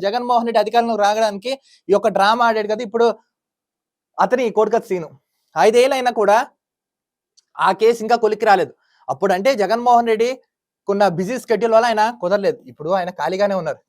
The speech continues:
కాబట్టి కూటమి ప్రభుత్వం ఆయనకి న్యాయం చేయాల్సిన అవసరం, అత్యవసరం ఉంది. కాబట్టి అతని మీద హత్యాయత్నం చేసి నేరస్తుడు సరైన శిక్ష విధించాలి కదా.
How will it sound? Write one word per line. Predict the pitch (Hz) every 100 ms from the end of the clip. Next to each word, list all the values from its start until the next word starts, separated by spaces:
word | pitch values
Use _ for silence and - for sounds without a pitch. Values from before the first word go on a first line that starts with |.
| -
కాబట్టి | 127 135 139 - _ _ 170
కూటమి | 262 294
ప్రభుత్వం | 208 180 226
ఆయనకి | 190 202 185
న్యాయం | 185 196
చేయాల్సిన | 185 170 180 156
అవసరం, | 160 190 185
అత్యవసరం | 151 202 196 - 156
ఉంది. | 127 113 _ _ _ 196
కాబట్టి | 240 262 233
అతని | 208 208
మీద | 240 240
హత్యాయత్నం | 269 233 220 233 196
చేసి | 190 220 190
నేరస్తుడు | 214 226 214 165
సరైన | 180 202 202
శిక్ష | 160 196
విధించాలి | 175 175 175 170
కదా. | 165